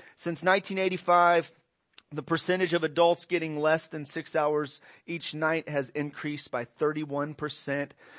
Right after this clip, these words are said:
Ninety-seven percent of teenagers get less than the recommended amount of sleep. Seven out of ten college students don't get a-, ac-,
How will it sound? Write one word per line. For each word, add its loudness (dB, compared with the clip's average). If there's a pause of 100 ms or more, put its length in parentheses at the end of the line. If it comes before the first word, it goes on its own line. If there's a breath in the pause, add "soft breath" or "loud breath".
(340 loud breath)
Ninety-seven 4
percent 0
of -8
teenagers -2
get 0
less 0
than -4
the -2
recommended -2
amount -2
of -10
sleep. -8 (880)
Seven 4
out 6
of -2
ten -6
college 0
students -10
don't -8
get -10
a-, -2 (160)
ac-, -6